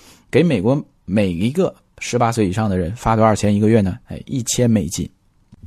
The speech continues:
当时Andrew Yang刚刚竞选的时候提出这样的一个说法的时候，大家都在笑他啊，说他这个经济账算不过来或者怎么样。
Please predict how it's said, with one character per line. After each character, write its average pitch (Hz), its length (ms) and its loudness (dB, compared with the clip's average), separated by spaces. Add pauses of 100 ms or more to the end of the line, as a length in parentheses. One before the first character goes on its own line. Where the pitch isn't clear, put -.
(100)
当 180 140 2
时 180 120 2
Andrew 156 280 2
Yang 139 140 2
刚 147 160 0
刚 151 100 0
竞 151 200 0
选 110 120 2
的 80 80 -2
时 95 80 -2
候 95 60 2
提 113 220 0
出 123 160 2
这 143 100 4
样 123 180 6
的 101 60 2
一 98 160 0
个 107 80 0
说 127 240 2
法 117 160 0
的 90 80 -4
时 95 80 -6
候， 87 60 -4
大 110 100 -2
家 101 100 -2
都 104 120 -2
在 104 100 -2
笑 127 240 0
他 - 120 -8
啊， 85 200 -8
说 95 180 -4
他 95 120 -2
这 98 100 0
个 92 80 -2
经 101 180 -2
济 107 140 0
账 104 180 2
算 101 240 0
不 95 60 -4
过 98 160 2
来 87 180 -2
或 104 140 0
者 92 80 -2
怎 92 100 -6
么 82 60 -6
样。 87 160 -6